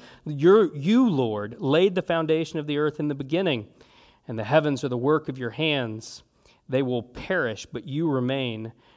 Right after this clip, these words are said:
They will all wear out like a garment. Like a robe, you will roll them up. Like a garment, they will be changed.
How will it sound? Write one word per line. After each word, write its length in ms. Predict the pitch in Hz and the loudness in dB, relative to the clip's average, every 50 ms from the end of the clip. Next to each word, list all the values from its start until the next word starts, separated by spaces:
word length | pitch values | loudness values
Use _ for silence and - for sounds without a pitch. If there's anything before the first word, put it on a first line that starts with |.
| _ _ | _ _
They 200 | - 120 - 147 | -4 0 0 2
will 140 | 139 127 123 | 2 2 0
all 280 | - 160 156 165 175 147 | 0 2 2 4 4 4
wear 160 | 156 165 151 | 4 4 4
out 160 | 151 147 - | 4 4 2
like 160 | 156 139 - | 0 0 0
a 60 | 135 | -2
garment. 420 | 127 120 139 135 135 131 123 117 - | -4 -2 -2 0 0 0 0 0 2
Like 160 | 139 135 - | 0 2 2
a 80 | 147 131 | 2 0
robe, 360 | 127 147 160 160 151 139 131 | 2 4 4 4 2 0 -2
you 280 | 120 127 151 180 196 | -4 -4 -2 -2 0
will 220 | 180 170 185 175 143 | 0 2 2 2 2
roll 240 | 147 165 165 165 156 | 2 2 2 2 2
them 240 | 135 147 143 143 | 0 -2 -4 -2
up. 340 | 151 151 147 139 - - - | -2 -2 -2 -2 -2 -4 -4
Like 220 | 160 143 127 - 139 | -2 -2 -2 -2 -2
a 40 | |
garment, 500 | 120 113 135 135 143 147 135 120 113 - | -2 0 0 0 0 0 -2 -4 -6 -6
they 100 | - 127 | -6 -4
will 100 | 127 127 | -4 -4
be 140 | 123 123 117 | -4 -4 -6
changed. 580 | - - - 147 143 135 127 120 110 - - | -6 -6 -4 -4 -2 -2 -2 -4 -6 -8 -14